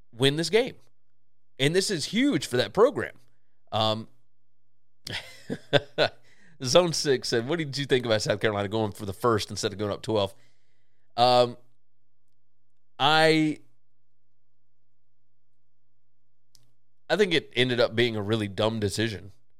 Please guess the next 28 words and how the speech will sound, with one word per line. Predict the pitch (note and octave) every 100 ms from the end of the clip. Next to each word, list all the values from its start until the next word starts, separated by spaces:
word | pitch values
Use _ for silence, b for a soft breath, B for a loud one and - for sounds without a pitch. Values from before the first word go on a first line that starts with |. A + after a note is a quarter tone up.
| -
I | C3
don't | A3+ A3+
know | C3+ C#3+ D3
what | A#2 G#2 C3 C#3 -
analytics | A#2+ A#2+ A#2 A#2+ -
sheet | - B2+
you | A#2
could | A2 G2+
look | A#2 G#2
at | F#2+ G2
that | G2+
would | G#2
make | A#2 A#2+
you | G2+
believe | F#2 G#2 G#2+ F#2+ F2+ -
that | G2
that | G#2 G2+
was | -
smart, | - G2 F#2+ - - - - - - - - - - - - -
in | A#2+
my | A2+ F#2+
opinion. | - G2 - - - - - - -
I | B2
just, | C#3 C#3+ A#2
I | B2
don't | B2 D3
understand | D3 A#2 - A#2 A#2 C3+
it, | - -